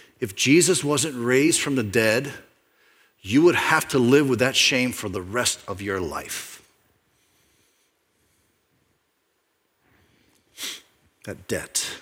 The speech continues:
that guilt, that punishment. And so for some of you, that's where you are right now. Can I give you some good news? Today is Sunday.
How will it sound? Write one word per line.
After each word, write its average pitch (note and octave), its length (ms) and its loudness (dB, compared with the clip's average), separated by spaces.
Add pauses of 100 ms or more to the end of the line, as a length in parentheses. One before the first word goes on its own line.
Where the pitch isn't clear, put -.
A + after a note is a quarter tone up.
(100)
that E2 180 -18
guilt, - 420 -8 (280)
that - 160 -16
punishment. - 480 -14 (1600)
And A2 80 -20
so G#2+ 140 -10
for - 60 -4
some C#3 200 -2
of A#2 80 -2
you, A#2 160 0
that's G#2+ 240 -2
where A2 80 -4
you G#2 200 -4
are E2+ 120 -8
right F#2+ 240 -8
now. - 280 -18 (1700)
Can A2 140 -10
I G#2+ 60 -4
give A#2+ 160 0
you C3 60 2
some B2 200 -4
good A#2+ 140 -2
news? B2 440 -6 (840)
Today G2 280 -2
is F#2 140 -4
Sunday. D2+ 380 -12